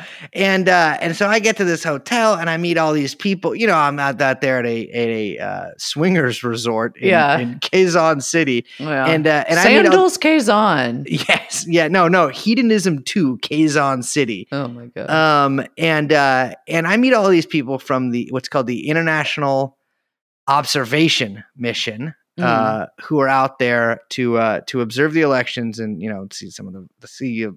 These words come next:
Speaker 1: some of the things that happen around the country, uh, during election time. Because if you listen to our last episode, that was our last episode, right? Yeah, our last episode where we did talk about the election,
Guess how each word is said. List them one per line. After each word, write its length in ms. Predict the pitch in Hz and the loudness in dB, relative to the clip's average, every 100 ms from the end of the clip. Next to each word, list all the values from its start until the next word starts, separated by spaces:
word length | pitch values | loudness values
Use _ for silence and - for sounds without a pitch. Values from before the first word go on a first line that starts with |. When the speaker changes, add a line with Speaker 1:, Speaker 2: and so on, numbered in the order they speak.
| _ _ _ | _ _ _
Speaker 1:
some 180 | - 131 | -6 -4
of 60 | 117 | -4
the 100 | 110 | -6
things 380 | - 156 139 | -4 -4 -2
that 140 | 123 113 | -2 -2
happen 440 | 123 120 117 107 - - - - _ | -2 -2 -4 -6 -12 -20 -20 -20 _
around 300 | 117 127 147 | -2 0 0
the 80 | 143 | -2
country, 600 | 147 131 - 123 117 110 | -2 -2 -2 -2 -2 -6
uh, 220 | 104 107 104 | -6 -6 -2
during 200 | 117 117 | -2 0
election 300 | 131 - 131 | -2 -2 -2
time. 260 | 135 120 | -2 0
Because 520 | 117 - 127 117 107 - _ | -4 -2 -2 -2 -4 -10 _
if 160 | 117 123 | -10 -8
you 80 | |
listen 180 | 123 117 120 | -8 -8 -4
to 80 | |
our 140 | 110 107 | -2 -2
last 520 | 107 143 202 220 - | -4 -4 -2 -4 -6
episode, 640 | 131 - - 113 101 123 170 _ _ _ _ - | -8 -6 -4 -4 -4 -6 -8 _ _ _ _ -6
that 140 | 123 | -2
was 160 | 120 110 | 0 0
our 120 | 107 | -4
last 260 | 95 - | -6 -10
episode, 320 | - - - 90 | -16 -18 -16 -10
right? 200 | 107 101 | -8 -4
Yeah, 180 | 117 | -4
our 180 | 95 120 | -2 -2
last 340 | 120 156 156 139 | 2 0 0 -2
episode 380 | 113 - 120 | -4 -4 -2
where 80 | 110 | -2
we 80 | 110 | -4
did 240 | 104 208 | 0 0
talk 180 | 143 123 | 2 0
about 140 | 123 117 | 0 -2
the 80 | |
election, 500 | 110 110 107 - 110 | -4 -6 -6 -6 -8